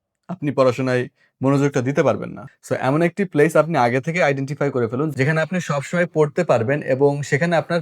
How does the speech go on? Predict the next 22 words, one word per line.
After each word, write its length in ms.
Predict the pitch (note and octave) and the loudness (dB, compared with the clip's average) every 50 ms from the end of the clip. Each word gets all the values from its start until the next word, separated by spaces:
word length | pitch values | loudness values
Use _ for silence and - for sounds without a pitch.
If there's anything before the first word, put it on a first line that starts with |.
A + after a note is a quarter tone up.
| - | 0
পড়ার 420 | - B2+ B2 A#2+ C3+ D3+ D#3+ C#3 A#2+ | 2 4 4 4 4 2 0 -2 -2
যথার্থ 580 | A#2 B2 A#2 A2+ - C#3+ C#3 C3+ - - - | 0 0 0 0 -2 -2 -2 -4 -6 -4 -2
পরিবেশ 600 | D3+ D3 D3 - C3 B2 B2 A#2+ A2 A2 G#2 - | -2 -2 -2 -2 -2 -2 -2 -2 -2 -4 -6 -8
আছে। 280 | - A2+ - - - - - _ _ _ _ _ - | -12 -14 -16 -18 -20 -20 -20 _ _ _ _ _ -4
নাম্বার 420 | B2+ C3+ C#3+ D3+ D#3+ C#3+ B2 A#2 | -2 0 2 2 0 0 -2 -2
দুই, 320 | A#2 C#3 D3 E3 G3+ A3 G#3+ - - - _ _ _ _ | 0 0 2 2 0 0 -2 -6 -12 -20 _ _ _ _
pick 200 | G3+ G3 G3 F#3 - F#3 | -2 -2 -2 -4 -4 -2
your 140 | F3 D#3 C#3 - - | -2 -2 -2 -4 -4
time। 300 | C3 A2+ A2 A2+ A#2+ A#2 B2+ C#3+ - _ _ | -4 -4 -4 -4 -8 -10 -12 -16 -18 _ _
আপনি 520 | - - B2 A#2 D3+ D#3 D#3+ D#3+ E3 F3 E3 - _ | -6 -6 -4 -2 -2 -2 0 0 0 -2 -4 -6 _
কোন 400 | _ F3+ F#3 G3 G#3 G#3 G3+ G3 | _ 2 2 2 2 2 0 0
টাইমটাতে 520 | F3+ - D3 D3+ E3 F3 E3 F3 F3 E3 F3+ | 0 -2 -2 0 -2 0 0 0 -2 -2 -2
পছন্দ 540 | - D#3 C3+ C3 - - E3 D3 D3 D3 D3 | 0 -2 -2 -2 -2 -4 -4 -2 -2 0 2
করেন 300 | B2+ B2 B2+ C#3+ D#3+ D3+ | 2 2 2 0 -2 -4
পড়তে 520 | - D3+ C3+ A#2+ A2 - _ C3 D3 F#3 | -2 -2 0 0 -2 -4 _ -4 -2 -2
সেটি 340 | F#3 - D3+ C#3 - D#3+ D#3 | -2 -4 -4 -4 -2 0 -2
আপনাকে 340 | C#3 A#2+ - B2+ B2+ A#2+ C3+ | -2 -2 -2 -4 -2 -2 0
আগে 180 | A#2+ A2+ A#2+ | 0 0 0
আইডেন্টিফাই 560 | A2+ A2+ A2 G#2+ A#2 A2+ - B2+ A#2 C3 C3+ | 0 0 -2 -4 -10 -14 -14 -8 -6 -6 -2
করে 160 | C3 C3 A2+ G#2+ | -2 -2 -2 -2
ফেলতে 260 | - A#2 - - A#2+ | -4 -8 -10 -8 -8
হবে। 200 | A2+ - - | -8 -8 -8